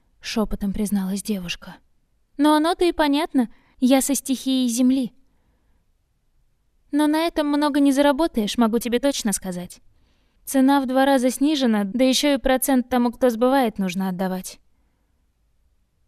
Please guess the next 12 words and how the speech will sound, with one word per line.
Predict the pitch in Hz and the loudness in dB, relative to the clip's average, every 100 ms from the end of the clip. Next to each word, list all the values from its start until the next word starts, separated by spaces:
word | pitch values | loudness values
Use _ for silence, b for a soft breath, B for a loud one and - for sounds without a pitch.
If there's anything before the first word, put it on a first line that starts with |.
| _ _ | _ _
"Старшекурсники?" | - 220 190 202 - 277 302 285 254 196 - _ _ _ - | -8 -6 -4 -6 -2 -2 0 -2 -2 -4 -8 _ _ _ 0
"Угу, | 285 247 247 254 254 _ _ - | 4 4 4 2 0 _ _ -2
они | 240 247 | 4 4
самые". | 240 247 233 214 196 180 _ _ _ _ _ - | 4 2 2 2 0 -6 _ _ _ _ _ -4
Триша | 220 208 - | -2 -2 -2
опасливо | 202 208 196 - 202 202 | -4 -4 -6 -4 -2 0
заозиралась. | 214 214 254 208 160 151 - - _ _ _ _ _ _ _ _ - | 0 0 0 -2 -6 -12 -16 -18 _ _ _ _ _ _ _ _ 4
"Но | 277 269 | 6 6
тебе, | - 220 302 | 4 0 0
можно | 415 320 349 | 0 0 -2
сказать, | 349 285 262 - | -2 0 0 0
повезло, | 339 320 254 233 | 0 2 2 0